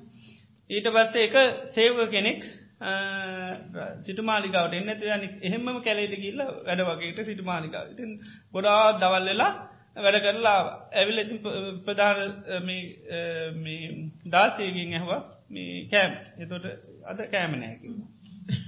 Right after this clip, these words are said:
ඉතින් ඇයි කියලා ඉතින් මෙයා විස්තර කිව්වා. ඉතින් "අද පොයේ දවස මෙහෙමයි" කියලා ලොකු වෙන එයාටත් ආසයි තුන ඊට පස්සේ මොකටද? සිල් ගන්න හිතුණා. ඊට පස්සේ මෙයා "එහෙනම් මාත් සිල් ගන්නම්" කියලා ඉතින් එහෙනම් ගිහිල්ලා ඇඟ පත හොදන්න එන්න කියලා මේ දා-, දාසිය කියලා දුන්නා සිල් සමාදන් වෙන හැටි.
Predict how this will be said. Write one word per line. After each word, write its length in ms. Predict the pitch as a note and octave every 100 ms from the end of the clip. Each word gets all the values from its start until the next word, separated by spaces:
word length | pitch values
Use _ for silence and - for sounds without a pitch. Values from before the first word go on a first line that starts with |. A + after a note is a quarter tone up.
| - - _ _
ඉතින් 180 | - F3+
ඇයි 200 | F#3 F3+
කියලා 240 | F3 E3
ඉතින් 160 | F3 A3
මෙයා 200 | G#3 F#3+
විස්තර 280 | F3+ F3+ E3+
කිව්වා. 320 | D#3+ D#3 D3
ඉතින් 180 | D3 E3
"අද 120 | D#3
පොයේ 300 | D#3 D3+ C#3+
දවස 200 | C#3 D#3 F#3+
මෙහෙමයි" 360 | E3+ D3+ D3+
කියලා 180 | F#3+ B3+
ලොකු 140 | A#3 A3 G#3+
වෙන 240 | G#3 G#3 G#3+
එයාටත් 440 | G#3 A#3+ B3 A#3+
ආසයි 260 | G#3+ G#3 G3+
තුන 160 | G#3
ඊට 160 | G#3 G#3
පස්සේ 300 | G#3+ C#4+ G#4+ - -
මොකටද? 360 | G#3 A3+ F3 C3 - - - - - - -
සිල් 220 | - E3
ගන්න 280 | C#3 A#2+ G#2+
හිතුණා. 420 | A#2 - D2 - - - _ _
ඊට 220 | F3+ F3
පස්සේ 260 | F3 F3 F3+
මෙයා 220 | F3 F3 F3 - _
"එහෙනම් 240 | G3+ G3+
මාත් 180 | F#3 F3+
සිල් 160 | D#3 E3
ගන්නම්" 340 | D#3 D#3 D3+ C#3+
කියලා 220 | F#3 F#3+
ඉතින් 160 | F3+
එහෙනම් 280 | F3+ F3 E3+ E3+ E3
ගිහිල්ලා 360 | D#3 D#3 F#3
ඇඟ 140 | E3+ E3 E3 E3
පත 160 | D#3+ D#3
හොදන්න 300 | D3+ D3+ D3+
එන්න 140 | D3+
කියලා 260 | D#3 B3+ A3+
මේ 120 | G3+ F#3+ F#3+
දා-, 240 | F3 E3+
දාසිය 320 | D#3+ E3 G#3+
කියලා 240 | G#3 F3 D3+
දුන්නා 260 | D3 C#3+
සිල් 160 | D3 C#3
සමාදන් 420 | C#3+ C#3+ C#3 C3+
වෙන 140 | - D3
හැටි. 220 | D#3+